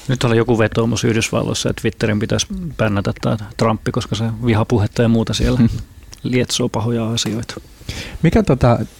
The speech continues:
Speaker 2: Twitteriä kun käytätte, niin mikä on tavallaan se skene mi-,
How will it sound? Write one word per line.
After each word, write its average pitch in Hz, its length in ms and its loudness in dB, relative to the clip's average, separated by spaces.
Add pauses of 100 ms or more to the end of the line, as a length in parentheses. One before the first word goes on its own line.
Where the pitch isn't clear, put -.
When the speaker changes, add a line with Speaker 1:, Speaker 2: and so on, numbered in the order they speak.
(120)
Speaker 2:
Twitteriä 120 440 4
kun 113 140 4
käytätte, 117 460 4
niin 113 100 4
mikä 143 160 4
on 131 80 4
tavallaan 104 380 6
se - 120 2 (180)
skene 127 520 6
mi-, 107 180 4